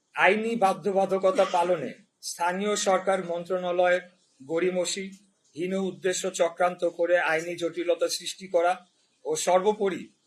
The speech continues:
বাংলাদেশের সর্বোচ্চ আদালতের নির্দেশ অমান্য করার প্রতিবাদে ঢা-, ঢাকা দক্ষিণের ভোটাররা গত মে মাসের মাঝামাঝি থেকে রাজপথে নেমে আসে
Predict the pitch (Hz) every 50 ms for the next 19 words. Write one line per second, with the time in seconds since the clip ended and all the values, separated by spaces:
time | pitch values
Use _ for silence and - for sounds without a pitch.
0 | _ - 160 160 170 175 180 180 175 190 185 185 - - - _ _ _ _ -
1 | - 98 98 165 - - - _ _ - - 160 165 175 175 180 208 196 202 -
2 | - 220 196 156 165 175 - 190 180 185 185 185 190 196 190 190 175 175 170 175
3 | 175 160 185 190 185 - - - 165 160 170 175 180 180 180 180 180 180 175 180
4 | 185 180 180 - 170 160 196 190 175 180 180 175 196 202 202 202 - _ _ _
5 | _ _ _ 139 135 131 139 160 165 156 139 131 - 139 160 165 165 180 180 180
6 | 175 165 175 170 175 - - 208 180 185 190 165 147 160 170 170 180 180 175 185
7 | 190 196 196 196 - _ _ _ _ _ _ - 160 175 175 190 175 170 180 185
8 | 190 190 190 190 190 - 202 190 170 165 156 160 165 185 185 185 185 180 175 -
9 | 190 180 - - 135 104 - _ _ _ _ _ _ - 135 156 160 180 175 -
10 | - 180 180 180 202 180 180 180 180 185 185 185 185 185 - 202 202 208